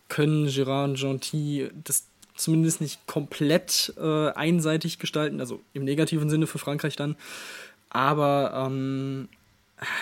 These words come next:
ich glaub, die sind dann so abgezockt, dass sie das irgendwie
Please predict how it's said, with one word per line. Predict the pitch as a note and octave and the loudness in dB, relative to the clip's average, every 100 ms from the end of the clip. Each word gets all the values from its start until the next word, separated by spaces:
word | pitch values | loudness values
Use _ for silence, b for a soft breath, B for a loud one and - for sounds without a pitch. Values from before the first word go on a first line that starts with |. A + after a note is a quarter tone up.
| B B B _ _ | B B B _ _
ich | - - | -10 0
glaub, | C3+ C3+ - | 0 0 -4
die | C#3+ | -4
sind | C#3 C#3 | -2 -2
dann | C#3 C3 C3 - | -2 0 -2 -4
so | C3 C3+ - | -4 -2 -2
abgezockt, | - C3+ - B2+ - | -2 -4 -4 -4 -6
dass | B2 | -8
sie | C3 | -6
das | B2 - | -6 -4
irgendwie | C3 C#3 C3 B2+ A#2+ | -6 -6 -6 -6 -6